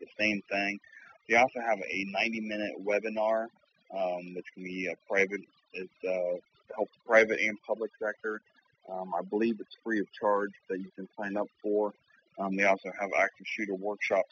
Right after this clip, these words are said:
series and, uh, videos as well, and they go through all the, uh, material. And they have booklets and postcards and all kinds of information on active shooter as well. And that's all from the, uh,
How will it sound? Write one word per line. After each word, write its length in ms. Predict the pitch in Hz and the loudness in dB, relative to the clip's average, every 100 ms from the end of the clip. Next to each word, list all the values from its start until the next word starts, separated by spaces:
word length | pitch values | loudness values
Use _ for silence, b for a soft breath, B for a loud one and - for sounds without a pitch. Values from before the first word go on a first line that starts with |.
| - | -6
series 360 | 101 95 98 95 _ | -2 0 -2 -6 _
and, 400 | 87 90 90 87 | -16 -12 -12 -6
uh, 180 | 90 87 87 | -6 -6 0
videos 500 | 98 98 98 95 92 | 0 4 4 2 -2
as 100 | 87 - | -10 -2
well, 340 | 101 101 101 104 _ _ _ _ _ 104 | 4 6 4 -2 _ _ _ _ _ 0
and 340 | 98 95 95 | 0 -2 -4
they 80 | 95 | -2
go 160 | 101 98 | -2 -2
through 140 | 101 95 | -2 -2
all 160 | 90 | -2
the, 260 | 90 90 90 | -4 -4 0
uh, 160 | 85 85 | -2 -4
material. 600 | 90 - 95 90 90 90 _ _ _ _ _ _ | -12 -12 -6 -4 -4 -6 _ _ _ _ _ _
And 320 | 104 98 95 | -2 -2 0
they 60 | 98 | 4
have 160 | 107 101 | 4 4
booklets 400 | 104 101 98 95 - | -2 -2 0 -2 -2
and 100 | 95 | -14
postcards 580 | 101 101 - 98 92 92 90 | -4 -4 -2 -2 -2 -4 -10
and 300 | 95 90 87 78 | -12 -12 -10 -4
all 140 | 92 - | -4 -4
kinds 240 | 95 92 | -8 -6
of 60 | 85 - _ | -8 -12 _
information 600 | 90 87 92 90 90 85 | -14 -10 -2 0 -2 -2
on 180 | 82 87 | -2 0
active 300 | 85 - 85 | 0 -2 -6
shooter 280 | 98 92 90 | -2 -2 -2
as 80 | |
well. 360 | 87 95 90 85 _ _ _ _ _ _ _ _ _ _ _ _ _ - | 2 6 6 4 _ _ _ _ _ _ _ _ _ _ _ _ _ -12
And 100 | 101 | 6
that's 180 | 107 104 | 6 8
all 180 | 107 95 - | 6 6 4
from 120 | 95 90 | -6 -6
the, 280 | 85 87 87 | -12 -4 -2
uh, 280 | 78 76 | 0 -2